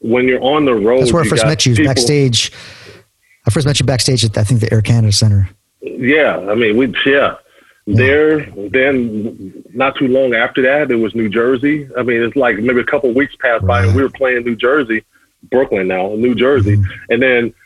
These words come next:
Speaker 1: you know, I was hanging out with you and Eddie in the back over there too. Um, but back to that, uh, Toronto story, I, I was on the free throw line, and they would have these poppers in the back, and they were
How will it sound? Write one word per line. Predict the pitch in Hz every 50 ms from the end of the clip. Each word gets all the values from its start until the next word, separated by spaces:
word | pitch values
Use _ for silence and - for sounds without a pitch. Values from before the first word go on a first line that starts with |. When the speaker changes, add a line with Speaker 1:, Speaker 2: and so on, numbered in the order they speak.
| _ _ _
Speaker 1:
you | 131 131 123
know, | 123 117
I | 113 113
was | 117 117
hanging | 135 123 117
out | 117 117
with | 113 113
you | 113 120 113
and | 107
Eddie | 104 113 113 113 110
in | 107
the | 110
back | 101 95 117 113 107 107 - -
over | 113 120 113 104 107
there | 101 117 123 107
too. | - - - 139 135 120 92 82 - _ _ _ _ _ _ _ _ _ _ -
Um, | 117 113 107 95 87 - - _ _ _ 104
but | 101 123 - - -
back | 135 147 - -
to | 170 151
that, | 139 113 95 - - -
uh, | 113 113 104 98 85 -
Toronto | - 110 131 156 160 143
story, | - - 117 113
I, | 135 147
I | - 135 147 165
was | 170 170
on | 160 151
the |
free | - - 139 139
throw | - 107 92
line, | 85 78 69 71 71 - _ _ _ _ _ _ _ _ _ _ -
and | 127 123 120 120 117 117 113 110 110 95 95 104
they | 123 139
would | 156 143
have | 139 143 131 123
these | 127 117 - -
poppers | - 123 127 - 151 131 -
in | 143
the | 135 131
back, | 120 135 135 147 139 -
and | 123 117
they | 123 123
were | 117 110 107 95